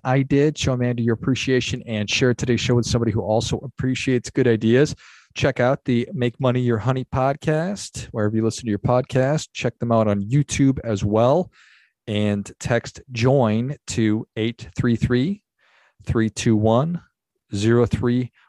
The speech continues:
one four and take advantage of the great resources and sales training that Amanda was talking about. Thanks again, Amanda.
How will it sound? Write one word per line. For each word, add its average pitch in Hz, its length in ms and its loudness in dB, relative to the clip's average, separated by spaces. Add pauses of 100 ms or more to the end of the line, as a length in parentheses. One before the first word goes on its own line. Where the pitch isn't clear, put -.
(140)
one 113 320 -2
four 120 260 0
and 104 80 -12
take 113 160 -8
advantage 107 400 -4
of 113 180 -6
the 110 60 -4
great 107 240 2
resources 107 640 0
and 107 80 -6
sales 113 280 2
training 113 300 -2
that 113 80 -2
Amanda 110 280 0
was 127 100 -10
talking 127 280 -2
about. 113 240 -2 (800)
Thanks 123 200 0
again, 151 120 2
Amanda. 143 300 2